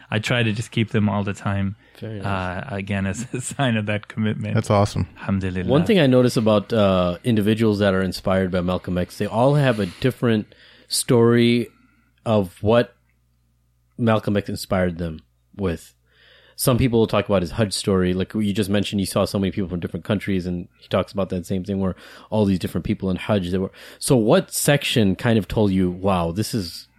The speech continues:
Speaker 2: the most inspira-, inspirational portion of this book that's gonna change my life"? You know, sometimes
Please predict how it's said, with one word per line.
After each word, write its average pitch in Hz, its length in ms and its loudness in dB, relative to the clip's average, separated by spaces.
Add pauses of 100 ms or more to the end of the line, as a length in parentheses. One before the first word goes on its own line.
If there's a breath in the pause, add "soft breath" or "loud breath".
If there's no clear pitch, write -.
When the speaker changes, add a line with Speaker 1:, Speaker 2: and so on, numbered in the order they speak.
Speaker 2:
the 101 160 -4
most 98 260 -2
inspira-, 98 540 -2
inspirational 98 720 -4 (540 soft breath)
portion 120 380 2
of 92 80 0
this 90 140 -2
book 95 240 -2
that's 92 160 -4
gonna 95 220 -2
change 87 340 -2
my 90 80 -2
life"? 87 360 -6
You 98 80 -8
know, 101 140 -4
sometimes 117 540 0